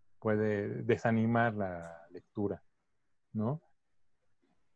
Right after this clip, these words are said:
Y una cosa es que vayan a comprar, como tú lo, lo mencionas, que vayan a leer el libro, y otra cosa es que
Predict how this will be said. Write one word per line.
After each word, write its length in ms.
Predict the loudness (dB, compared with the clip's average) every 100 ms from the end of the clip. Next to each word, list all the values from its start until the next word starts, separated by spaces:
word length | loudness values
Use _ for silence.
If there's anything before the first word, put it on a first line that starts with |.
| 2
Y 120 | 6
una 240 | 8 8
cosa 240 | 6 4 2
es 60 |
que 100 | 2
vayan 260 | 4 4 2
a 80 | -2
comprar, 400 | -6 0 0 0
como 220 | -4 -4
tú 100 | -2
lo, 340 | 0 0 0 -2
lo 260 | -2 -4
mencionas, 720 | -6 -10 -4 -2 0 -2 -4
que 100 | -4
vayan 280 | 0 2 2
a 80 | 0
leer 260 | 0 0
el 100 | 0 0
libro, 220 | -2 0
y 80 | -2
otra 200 | -4 -6
cosa 220 | -4 -4
es 80 | -6
que 300 | -8 -10